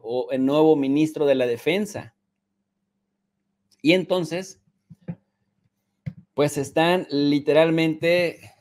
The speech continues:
los principales funcionarios de alto nivel que se encargan de la Federación de Rusia. Miren ustedes lo que dice don Dmitry,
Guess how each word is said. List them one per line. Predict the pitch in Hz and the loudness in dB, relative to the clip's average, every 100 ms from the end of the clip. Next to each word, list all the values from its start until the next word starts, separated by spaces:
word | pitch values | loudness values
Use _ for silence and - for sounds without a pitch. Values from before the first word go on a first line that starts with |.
| _ - - | _ -20 -12
los | 131 143 143 - - - - | -4 -2 -2 -4 -14 -14 -6
principales | 151 147 135 - 160 190 156 147 - - - | -4 -4 -8 2 4 6 4 0 -6 -12 -8
funcionarios | 143 143 143 143 165 175 156 | -8 -6 -4 0 2 0 0
de | 147 | 2
alto | 156 160 160 | 2 2 -2
nivel | 151 143 156 170 - | -4 2 2 0 -6
que | 165 180 | -6 -4
se | 156 | -4
encargan | 143 135 160 175 147 147 190 - _ _ _ _ | -6 -2 2 2 2 -2 -4 -10 _ _ _ _
de | 135 160 180 - | 2 4 4 0
la | 143 147 156 165 - - | -4 2 4 4 0 -8
Federación | 139 147 160 143 - 139 160 - _ _ _ _ _ _ _ _ _ _ _ _ _ _ _ _ _ _ _ _ _ _ _ _ _ _ _ _ _ _ _ _ _ _ _ _ _ | -4 -2 -2 -4 -6 -6 -6 -10 _ _ _ _ _ _ _ _ _ _ _ _ _ _ _ _ _ _ _ _ _ _ _ _ _ _ _ _ _ _ _ _ _ _ _ _ _
de | 127 147 156 | -2 0 0
Rusia. | - 151 165 - 135 101 98 _ _ - - _ - - _ _ _ _ _ _ _ _ _ _ _ _ _ _ _ _ _ _ _ _ | -2 -4 -4 -6 -8 -8 -12 _ _ -20 -20 _ -20 -20 _ _ _ _ _ _ _ _ _ _ _ _ _ _ _ _ _ _ _ _
Miren | 131 147 | -4 -2
ustedes | 131 - 147 123 101 - - | -4 -2 0 0 -2 -10 -12
lo | 117 120 | -8 -6
que | 127 | -2
dice | 131 131 151 139 - | -2 0 0 -2 -4
don | 123 123 | -8 -6
Dmitry, | 123 127 147 147 143 170 | -4 0 0 -2 -2 -4